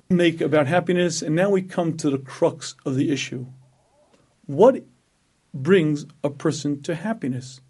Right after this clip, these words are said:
But more than that, wh-, what, what is happiness? And to really understand how fundamental this question is, let me share with you an interesting anecdote. Rav Noach Weinberg Zatzal, the Rosh Yeshiva of Aish HaTorah,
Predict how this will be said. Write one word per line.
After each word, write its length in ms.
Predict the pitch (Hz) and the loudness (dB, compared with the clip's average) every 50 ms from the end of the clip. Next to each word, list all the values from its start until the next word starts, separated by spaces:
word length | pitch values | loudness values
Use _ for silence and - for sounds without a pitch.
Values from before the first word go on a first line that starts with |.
| _ _ _ _ _ _ _ _ _ _ | _ _ _ _ _ _ _ _ _ _
But 120 | - 190 190 | 4 6 8
more 160 | 208 247 262 | 8 8 6
than 120 | 208 165 | 6 4
that, 80 | 147 - | 0 -2
wh-, 280 | 160 131 147 202 226 | -2 -4 -4 -4 2
what, 240 | - 233 262 262 294 - _ | 6 6 6 6 4 -6 _
what 160 | - 247 247 | 2 4 6
is 220 | 285 277 311 - | 6 4 4 4
happiness? 560 | - 170 143 131 - 127 131 117 - - - - _ _ _ _ _ _ _ _ _ _ _ _ _ _ _ | 0 -4 -6 -4 -6 -6 -6 -6 -8 -14 -18 -20 _ _ _ _ _ _ _ _ _ _ _ _ _ _ _
And 140 | 175 175 170 | 2 4 6
to 100 | 180 180 | 6 6
really 280 | 180 226 247 240 233 - | 8 8 8 8 8 6
understand 720 | 180 180 190 185 165 - - - - 196 190 185 170 156 | 6 6 6 6 6 2 -2 -2 0 2 2 4 4 4
how 80 | 156 156 | 2 0
fundamental 800 | 151 - - - 196 196 185 180 175 170 175 185 180 190 175 160 | -2 -2 0 2 2 4 4 2 2 2 2 0 0 0 -2 -2
this 140 | 160 160 | -2 -4
question 340 | 165 - - 160 160 - 170 | 0 0 0 0 0 0 -2
is, 280 | 170 165 151 147 143 - - - - - _ _ _ _ _ | 2 2 2 2 0 -4 -14 -20 -20 -20 _ _ _ _ _
let 120 | - 185 196 | 0 2 2
me 80 | 208 | 2
share 220 | 190 - - 180 156 | 0 0 2 4 4
with 100 | 151 139 | 4 4
you 100 | 143 135 | 4 2
an 100 | 143 143 | 2 0
interesting 760 | 185 165 156 - 160 135 - - - 147 143 139 143 143 - - _ _ | 0 -4 -2 -2 -4 -6 -6 0 2 2 4 4 2 -2 -4 -14 _ _
anecdote. 640 | - 139 135 127 127 131 - 127 123 135 - - _ _ _ _ _ _ _ _ _ _ _ _ _ | -2 0 0 0 -2 -4 -6 -8 -8 -8 -16 -20 _ _ _ _ _ _ _ _ _ _ _ _ _
Rav 100 | - 165 | 2 6
Noach 300 | 165 196 214 220 208 - | 8 8 8 8 6 6
Weinberg 520 | 180 180 180 180 170 170 175 165 160 160 - | 6 6 6 6 6 4 2 2 0 -6 -10
Zatzal, 580 | - 160 170 160 165 - 180 175 175 175 170 143 | -6 -4 -4 -4 2 4 4 6 6 4 4 2
the 200 | 139 143 143 143 | 0 0 0 -2
Rosh 220 | - 151 147 127 131 | -2 -2 -2 -2 -2
Yeshiva 260 | 127 - 170 160 147 | 0 0 2 2 2
of 120 | 147 131 | 0 0
Aish 300 | 143 160 147 131 - 143 | 0 0 -2 0 -2 -6
HaTorah, 400 | 135 - 165 165 165 170 165 165 | -2 2 2 6 6 4 4 2